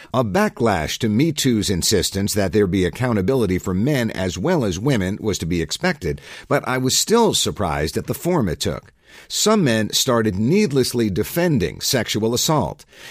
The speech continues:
They started denying that crimes committed by men, particularly white rich ones, deserved any punishment at all.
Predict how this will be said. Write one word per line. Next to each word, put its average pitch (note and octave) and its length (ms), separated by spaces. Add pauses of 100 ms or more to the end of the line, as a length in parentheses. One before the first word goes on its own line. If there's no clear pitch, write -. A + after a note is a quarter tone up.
They A2+ 140
started G2 420
denying A2+ 560
that D#2+ 140
crimes A2 460
committed C3+ 400
by F2 180
men, F2 520
particularly E2+ 640
white E2+ 380
rich F3 300
ones, F2+ 340 (220)
deserved A#2 480
any F#3 180
punishment A2+ 520
at E3 80
all. D3 360